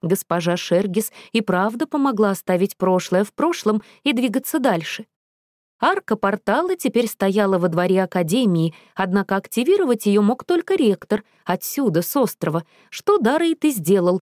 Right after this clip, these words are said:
коснувшись особого символа, видимого только ему. Арку залил серебристый свет, в который ректор и шагнул, оказавшись сразу на территории дворца. Не задерживаясь,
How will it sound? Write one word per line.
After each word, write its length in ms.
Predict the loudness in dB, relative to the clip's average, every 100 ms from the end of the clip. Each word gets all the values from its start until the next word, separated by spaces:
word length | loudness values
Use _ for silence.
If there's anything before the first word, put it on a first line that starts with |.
| _
коснувшись 680 | -4 -4 0 -2 0 -2 -2
особого 460 | -2 0 0 2 0
символа, 580 | 0 0 2 2 2
видимого 560 | 0 0 0 2 2 0
только 400 | 0 0 0 0
ему. 360 | 2 2 0 -4 _ _ _ _
Арку 500 | -2 0 0 -2 -4
залил 440 | -2 0 2 2 0
серебристый 680 | 0 0 2 2 0 -2 -4
свет, 340 | 0 -2 -2 -6 _ _
в 40 | -4
который 380 | 0 2 2
ректор 400 | 2 0 -2 -2 -2
и 40 |
шагнул, 540 | 0 -2 0 0 2
оказавшись 600 | 0 0 -2 -2 -2 -4 -4
сразу 460 | -2 0 0 0
на 120 | -2
территории 600 | 0 0 0 0 0 2
дворца. 560 | 0 -2 -4 -6 -8 -8 -10 _ _ _ _ -2
Не 160 | 0
задерживаясь, 760 | 2 2 2 0 0 2 0